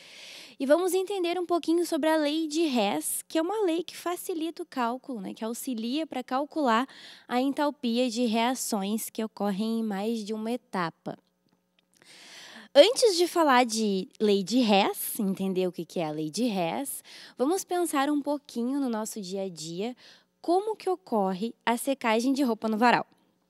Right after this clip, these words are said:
Um assunto que eu, particularmente, como uma boa dona de casa, gosto bastante, né? Gosto de roupa seca, de roupa seca. E se nós pensarmos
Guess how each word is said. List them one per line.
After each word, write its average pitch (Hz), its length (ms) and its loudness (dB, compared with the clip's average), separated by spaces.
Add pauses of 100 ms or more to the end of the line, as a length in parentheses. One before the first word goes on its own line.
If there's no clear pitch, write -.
(580)
Um 254 100 2
assunto 226 340 -2
que - 120 -4
eu, 214 120 0
particularmente, 185 720 -4
como 180 160 -10
uma 180 140 -4
boa 185 240 0
dona 202 220 2
de 208 180 2
casa, 185 380 0
gosto 170 340 -6
bastante, 190 840 -4 (380)
né? 240 300 -2
Gosto 202 440 2
de 220 100 0
roupa 196 300 -2
seca, 180 400 -4
de 202 80 0
roupa 196 260 2
seca. 285 560 -4 (720)
E 269 540 -2 (240)
se - 100 -8
nós 330 220 -2
pensarmos 262 960 0